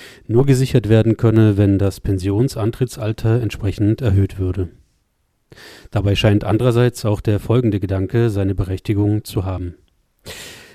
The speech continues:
Wenn eine Person aufgrund eines um zwei Jahre erhöhten Pensionsantrittsalters länger arbeitet,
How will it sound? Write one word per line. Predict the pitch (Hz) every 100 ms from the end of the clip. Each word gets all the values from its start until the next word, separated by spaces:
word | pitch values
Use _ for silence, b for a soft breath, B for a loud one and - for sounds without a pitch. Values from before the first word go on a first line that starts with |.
| -
Wenn | 107
eine | 101 104
Person | - 95 101 127 156 135
aufgrund | 104 - 113 120
eines | 110 107 104 - -
um | 107 101 -
zwei | - 95 101
Jahre | 107 107 113
erhöhten | 98 110 104 101
Pensionsantrittsalters | - 98 92 98 101 - 104 110 120 - 110 113 120 117 - -
länger | 107 101 101
arbeitet, | 92 95 98 117 131 - -